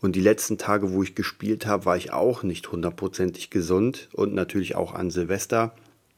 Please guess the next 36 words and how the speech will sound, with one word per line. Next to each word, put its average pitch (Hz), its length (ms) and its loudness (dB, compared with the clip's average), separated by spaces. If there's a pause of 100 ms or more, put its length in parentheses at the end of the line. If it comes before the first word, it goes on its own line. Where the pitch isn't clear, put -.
(300)
Aber 98 200 8
es 92 140 2
geht 95 160 2
schon 87 180 0
besser. 85 240 0
Also 85 160 -4
ich 82 60 -6
merke 90 420 4 (340)
hier - 180 4
nochmal 98 260 6
ein 92 40 0
bisschen 92 200 0
Kopfschmerzen, 90 640 -2
da 87 140 4
ein 92 80 2
bisschen 87 280 -4
Halsschmerzen, 90 520 0
aber 87 180 2
grundsätzlich 92 880 2 (380)
sieht 110 260 2
das 120 160 4
ganz 95 220 2
gut 101 200 -4
aus. 98 240 0 (300)
Ich 107 140 0
hab 101 120 2
auch 98 140 2
schon 92 220 -2
gestern 92 640 2
den 90 320 0
Tag, 92 300 0
also 85 120 0
praktisch - 260 -6
den 87 120 -4
ersten 92 340 -6
ersten, 92 540 0